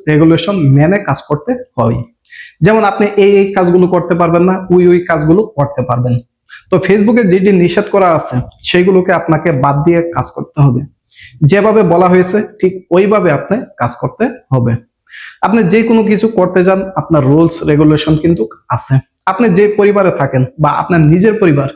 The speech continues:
সেখানেও আপনি চেয়ে দেখবেন যে কিছু রুলস রেগুলেশন আছে। ঠিক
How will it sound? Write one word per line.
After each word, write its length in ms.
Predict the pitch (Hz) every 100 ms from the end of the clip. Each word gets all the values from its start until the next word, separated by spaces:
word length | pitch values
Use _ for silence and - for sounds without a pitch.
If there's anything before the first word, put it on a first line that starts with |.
| -
সেখানেও 480 | - 190 190 220 220
আপনি 240 | 196 196 185 190
চেয়ে 160 | 185 175
দেখবেন 300 | 175 170 180
যে 80 | 175
কিছু 240 | 156 151 156
রুলস 280 | 143 170 - 160
রেগুলেশন 480 | 147 147 143 202 214
আছে। 280 | - 143 - 131 _ _ - - -
ঠিক 140 | 247